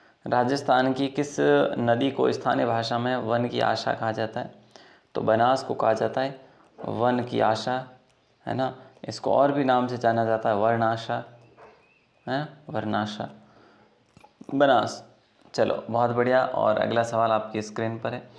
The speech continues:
ये बारहमासी नदियों में गिनी जाती है ये राजस्थान की।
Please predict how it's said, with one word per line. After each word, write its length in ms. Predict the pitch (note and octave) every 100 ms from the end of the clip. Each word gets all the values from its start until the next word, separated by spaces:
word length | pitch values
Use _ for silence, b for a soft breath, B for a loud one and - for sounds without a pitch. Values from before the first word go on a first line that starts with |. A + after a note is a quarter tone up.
| B -
ये 60 | B2+
बारहमासी 580 | B2 C3+ C#3+ C3 B2+ B2
नदियों 300 | B2 B2 B2
में 100 | A#2
गिनी 200 | A#2+ A#2+
जाती 340 | A#2+ A#2+ C3
है 100 | G#2+
ये 140 | G#2
राजस्थान 600 | G#2 G#2 G#2 G#2 G#2 G#2+
की। 140 | G#2+